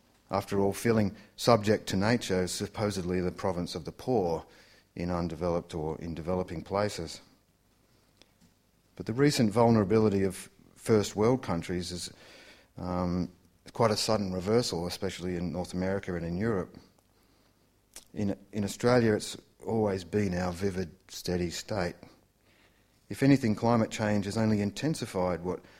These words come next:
Australians have always felt, which is, I suppose, at best, um, mildly besieged.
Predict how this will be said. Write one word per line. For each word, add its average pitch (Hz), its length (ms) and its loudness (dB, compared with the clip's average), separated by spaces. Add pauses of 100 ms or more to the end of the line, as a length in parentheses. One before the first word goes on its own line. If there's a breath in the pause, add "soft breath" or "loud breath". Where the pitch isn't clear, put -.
(140 soft breath)
Australians 98 720 -2 (260 loud breath)
have 92 100 -2
always 104 400 4
felt, 78 400 -4
which - 400 -12 (1120 soft breath)
is, 95 240 -8
I 78 100 -8
suppose, 85 460 -4
at 82 160 -8
best, 90 340 -2
um, 78 300 -4 (760 soft breath)
mildly 92 500 -2
besieged. 85 720 -4